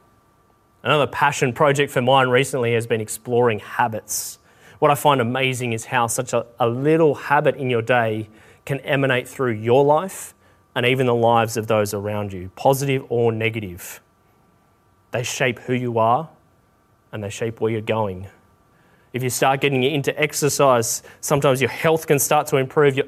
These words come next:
eating can start to improve, you get more energy, and even your productivity can increase. On the flip side, a drug problem can lead to bad health,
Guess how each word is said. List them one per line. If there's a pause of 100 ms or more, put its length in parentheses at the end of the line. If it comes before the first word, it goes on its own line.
eating
can
start
to
improve,
you
get
more
energy, (880)
and
even
your
productivity
can
increase. (640)
On
the
flip
side,
a
drug
problem
can
lead
to
bad
health,